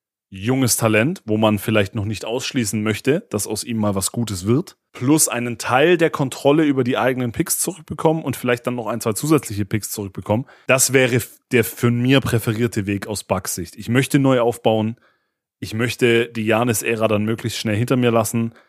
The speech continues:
am besten natürlich so viel wie möglich Kontrolle über meine eigenen Picks bekommen und einfach generell Assets anhäufen.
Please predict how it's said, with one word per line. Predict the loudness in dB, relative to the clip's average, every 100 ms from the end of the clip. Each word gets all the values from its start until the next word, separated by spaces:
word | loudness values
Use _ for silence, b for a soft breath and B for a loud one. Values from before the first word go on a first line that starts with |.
| b _ -6
am | 0
besten | 2 2 0
natürlich | 0 0 0
so | -2
viel | -4 -4 -2 0
wie | 0
möglich | 2 0 0 -4
Kontrolle | -2 0 2 2
über | 2 2
meine | 0 0
eigenen | -2 -2 -2
Picks | -4 -4
bekommen | -2 2 2 2 b b b b _
und | -4
einfach | -4 -6 0
generell | 0 4 2 0 0
Assets | 0 2 2 2
anhäufen. | -2 0 0 0 -8